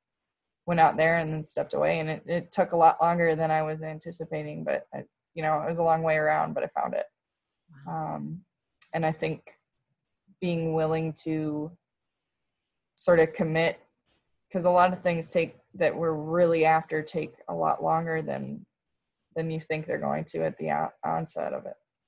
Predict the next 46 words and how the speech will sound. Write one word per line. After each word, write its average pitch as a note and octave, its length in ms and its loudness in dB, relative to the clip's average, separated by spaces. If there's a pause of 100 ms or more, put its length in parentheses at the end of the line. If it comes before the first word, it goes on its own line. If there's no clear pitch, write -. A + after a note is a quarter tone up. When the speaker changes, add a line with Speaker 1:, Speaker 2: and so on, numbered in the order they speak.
(300)
Speaker 2:
Mm. C#3+ 300 -10 (920)
I E3+ 60 -8
have E3+ 180 -6
so D#3+ 180 -6
many E3 160 -4
other C#3+ 160 -6
questions D3 540 -8
for - 80 -12
you C3 100 -6
too D#3 220 -10
about, C3+ 240 -8
like, C3+ 240 -8
you D3+ 80 -6
know, D3 140 -4
I C#3+ 200 -6
mean, D3+ 240 -2
we're E3+ 140 -6
just F#3+ 200 -8
talking C#3 480 -6
the, B2+ 240 -6
the B2+ 100 -6
fight D#3+ 420 -2
game, C3 360 -4
like, B2+ 280 -8
and, B2+ 260 -6
and C3 180 -8
staying C#3 680 -6 (120)
true E3+ 220 -8
to D3 140 -12
that D3+ 420 -2
aspect C#3 540 -8
of C#3 120 -12
yourself, C#3+ 520 -10
but D3+ 120 -14
there's D#3 160 -8
all F3+ 200 -4
these G3 160 -4
other E3 180 -4
aspects E3+ 440 -6
that - 140 -12
people D3+ 360 -12
have, D3+ 260 -4
that D3 100 -10
we D3 120 -4
have D3+ 320 -4
as, C3+ 200 -10